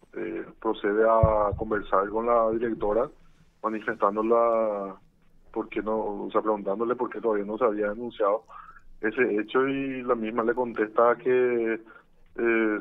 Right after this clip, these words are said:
se estuvo haciendo las averiguaciones preliminares y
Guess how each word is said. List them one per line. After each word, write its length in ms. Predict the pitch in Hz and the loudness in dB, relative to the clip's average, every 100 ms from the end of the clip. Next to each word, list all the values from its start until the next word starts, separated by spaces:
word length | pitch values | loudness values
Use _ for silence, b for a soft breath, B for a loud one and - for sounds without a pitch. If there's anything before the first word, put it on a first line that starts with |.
| - | -4
se 60 | |
estuvo 320 | 117 113 113 120 | -4 0 2 2
haciendo 260 | 117 110 | 2 0
las 640 | 120 123 120 117 110 104 101 B B - | 4 6 6 6 4 2 -4 B B -6
averiguaciones 1200 | 113 120 123 117 117 117 123 127 123 123 117 117 _ _ _ _ _ _ | -2 0 0 0 0 0 0 0 0 -2 -4 -8 _ _ _ _ _ _
preliminares 640 | 117 120 113 110 113 127 | -2 0 2 4 6 4
y 580 | 120 127 127 123 117 110 | -2 -4 -4 -2 -2 -2